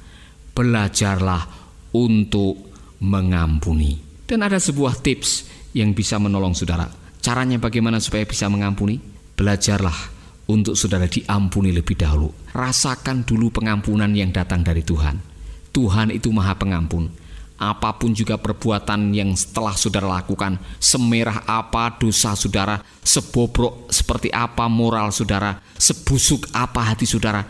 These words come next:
kalau kita mau jujur di hadapan Tuhan dan mengatakan, "Tuhan, ampuni saya. Saya berdosa di hadapanmu. Selama ini saya menyimpan kepedihan, saya menyimpan dendam dan sakit hati.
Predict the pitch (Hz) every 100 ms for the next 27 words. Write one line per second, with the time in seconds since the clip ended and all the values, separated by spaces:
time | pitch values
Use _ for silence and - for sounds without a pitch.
0 | - - - 101 104 101 107 107 107 101
1 | - 107 - 113 98 107 101 92 98 95
2 | 101 98 98 92 92 90 92 90 104 90
3 | 85 - 104 101 101 113 101 95 - 98
4 | 101 - - - - - - - 135 127
5 | 113 110 - - 120 110 123 107 107 104
6 | - 107 104 107 127 117 123 131 127 123
7 | 127 139 131 123 117 120 120 117 117 117
8 | 120 - 123 151 147 147 131 127 139 127
9 | 135 135 127 123 127 113 117 110 110 117